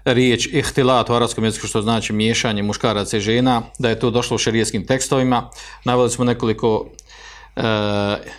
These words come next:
rečenica, izreka, govora, e,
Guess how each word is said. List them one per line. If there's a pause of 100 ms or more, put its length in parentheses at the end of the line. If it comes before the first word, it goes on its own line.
(960)
rečenica,
izreka,
govora,
e,